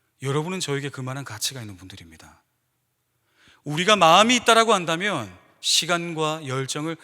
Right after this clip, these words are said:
담아야 됩니다. 말씀 앞으로 나가시고 말씀을 계속해서 우리의 마음 가운데 담아내시면서 살아서 역사하시는 그 하나님께서 오늘 예배 때 올 때 혹시 그렇게 기도하셨죠? "하나님,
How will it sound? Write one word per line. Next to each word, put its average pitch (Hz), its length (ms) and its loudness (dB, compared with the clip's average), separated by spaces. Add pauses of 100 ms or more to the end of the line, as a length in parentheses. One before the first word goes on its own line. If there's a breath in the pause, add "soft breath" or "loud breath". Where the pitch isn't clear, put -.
(140)
담아야 113 340 -14
됩니다. 85 480 -20 (320 soft breath)
말씀 139 320 4
앞으로 151 200 -2
나가시고 139 760 -2 (520 soft breath)
말씀을 127 560 2
계속해서 170 540 -4
우리의 151 220 -6
마음 139 280 -6
가운데 139 280 -8 (300 loud breath)
담아내시면서 123 1000 -8 (360 soft breath)
살아서 165 380 0
역사하시는 151 420 -2
그 190 140 -4
하나님께서 165 760 -6 (380 soft breath)
오늘 185 240 -2
예배 190 220 2
때 202 100 -6
올 190 80 -4
때 202 80 -8
혹시 175 160 -4
그렇게 175 180 -12
기도하셨죠? 147 480 -8
"하나님, 151 420 -4